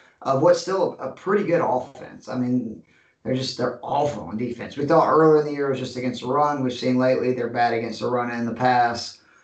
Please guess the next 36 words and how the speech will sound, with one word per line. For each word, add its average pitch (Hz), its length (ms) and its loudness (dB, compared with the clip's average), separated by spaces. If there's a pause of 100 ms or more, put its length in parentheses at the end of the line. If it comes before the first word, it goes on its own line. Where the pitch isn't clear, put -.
(280)
Uh, 139 580 4
my 180 220 4
bargain 165 400 2
tier 143 260 -6
guy, 127 720 -4
and 123 100 -10
I, 135 120 -4
I 147 260 -2
love 127 640 -2
this 123 140 -8
play 123 260 -2
this 117 180 -8
week, 123 280 -6
Gus 165 260 2
Edwards, 147 440 2
forty-four 151 680 2
hundred 131 220 -6
versus 120 280 -4
Jaguars. 131 1040 0 (460)
Uh, 123 360 0 (100)
don't 170 280 4
look 165 220 4
now. 147 300 -2
He 147 60 -4
scored 143 520 2
double 151 300 0
figures 151 480 0
in 127 80 -4
two 139 180 -8
straight, 160 580 0
four 147 300 4
out 139 120 2
of 127 60 -4
his 123 140 -4
last 123 400 -2
seven. 156 720 0